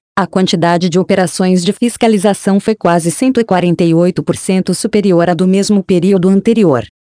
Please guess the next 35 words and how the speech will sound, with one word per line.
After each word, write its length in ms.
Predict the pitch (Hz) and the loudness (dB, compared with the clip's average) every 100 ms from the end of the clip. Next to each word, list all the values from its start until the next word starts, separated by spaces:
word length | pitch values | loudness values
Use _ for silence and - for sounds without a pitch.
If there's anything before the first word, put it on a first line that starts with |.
| _ - | _ -4
Com 180 | 214 196 | 0 0
isso, 300 | 180 - 196 - - | 0 -2 -4 -4 0
o 60 | |
número 400 | 202 180 165 160 | 2 4 2 2
das 220 | 165 170 170 | 2 0 0
ocorrências 640 | 175 165 175 185 - 190 | 0 0 2 0 0 -2
de 120 | 165 | -2
crimes 440 | 185 180 190 190 165 | -4 -2 0 0 0
ambientais 600 | 175 175 190 175 175 170 | 0 2 0 0 0 -2
saltou 480 | - 233 233 170 170 | -4 -4 0 0 0
de 100 | 175 | 0
novecentos 640 | 165 151 - 262 240 180 | 0 0 -2 -2 0 -2
e 80 | 180 | -2
trinta 260 | 180 175 | -2 0
e 80 | 190 | 0
dois 260 | 175 185 - | 0 -2 0
para 220 | 190 165 | 0 2
mil 180 | 165 190 | 2 0
setecentos 800 | - 135 131 196 190 180 180 | -2 -4 -2 -4 -2 -2 0
e 60 | 160 | -2
cinquenta 520 | - 160 170 151 190 | -2 0 0 0 -2
e 60 | 190 | -4
quatro. 480 | - 147 135 - 127 _ _ _ 202 | 0 -2 -2 -6 -8 _ _ _ -2
Já 180 | 202 | 0
o 60 | 214 | 0
total 400 | 220 214 156 165 | -2 0 0 0
de 100 | 165 | -2
pessoas 560 | 175 160 - 185 190 - | -2 -4 -2 0 0 -2
fiscalizadas 800 | 139 - 226 196 156 151 175 - | -4 0 0 2 0 0 -2 -2
cresceu 420 | 202 175 - 196 | -2 -2 0 -2
cento 280 | - 262 254 | 0 0 -2
e 60 | |
quinze 360 | - 214 214 190 | 0 0 0 -2
por 140 | 190 | -4
cento, 520 | - - 180 185 214 | -6 -4 -2 -2 -4